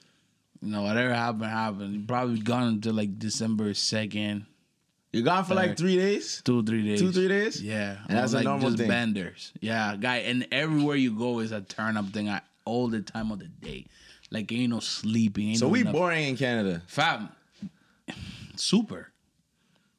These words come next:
Speaker 1: Super. Ima-, guy, imagine, imagine. Brentford says, "Okay, at Lions Park, we're gonna have Drake,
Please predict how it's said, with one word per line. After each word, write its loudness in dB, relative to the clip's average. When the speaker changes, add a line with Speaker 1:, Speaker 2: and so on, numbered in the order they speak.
Speaker 1:
Super. 2
Ima-, 6
guy, 6
imagine, 4
imagine. -2
Brentford 2
says, 2
"Okay, 2
at 2
Lions 4
Park, 4
we're 4
gonna 4
have 2
Drake, 2